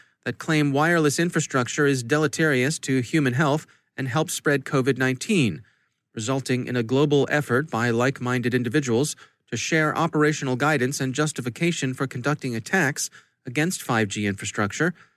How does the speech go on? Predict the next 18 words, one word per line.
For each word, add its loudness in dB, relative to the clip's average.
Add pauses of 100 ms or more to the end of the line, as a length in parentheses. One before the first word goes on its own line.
(140)
some -4
of -2
which 0
have -2
already 0
prompted -2
arson -2
and -6
physical -2
attacks -4
against -4
cell -2
towers -2 (320)
in -8
several -2
U 0
S -2
states." -4